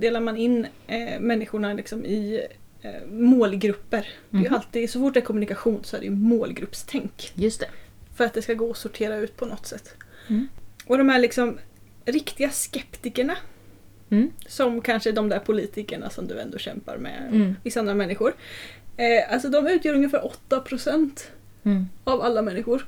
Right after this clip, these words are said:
Speaker 1: Och de spelar ingen som helst jävla roll i det stora hela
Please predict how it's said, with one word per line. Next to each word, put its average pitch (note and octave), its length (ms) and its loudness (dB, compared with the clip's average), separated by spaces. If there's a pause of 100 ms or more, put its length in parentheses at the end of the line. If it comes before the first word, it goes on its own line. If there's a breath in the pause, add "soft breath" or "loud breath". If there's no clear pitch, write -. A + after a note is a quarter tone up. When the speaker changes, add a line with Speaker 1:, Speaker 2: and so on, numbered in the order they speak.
Speaker 1:
Och C4+ 140 2
de C4+ 320 4
spelar B3 760 0
ingen A#3+ 320 2
som A#3 160 -4
helst A#3+ 380 -6
jävla - 520 -4
roll B3+ 360 -2
i B3 120 -4
det G#3+ 140 -6
stora - 280 -6 (160)
hela - 240 -6